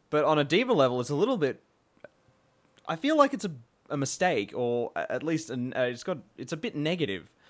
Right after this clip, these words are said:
I mean, any of the reviews that were written before this game came out, depending on, you know, how much the guy actually changed,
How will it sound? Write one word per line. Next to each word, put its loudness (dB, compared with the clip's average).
I -2
mean, 0
any 2
of -2
the 2
reviews 0
that 0
were 0
written -4
before -4
this -6
game -2
came -6
out, -4
depending -4
on, -2
you -8
know, -2
how -2
much -6
the -12
guy -2
actually -6
changed, -6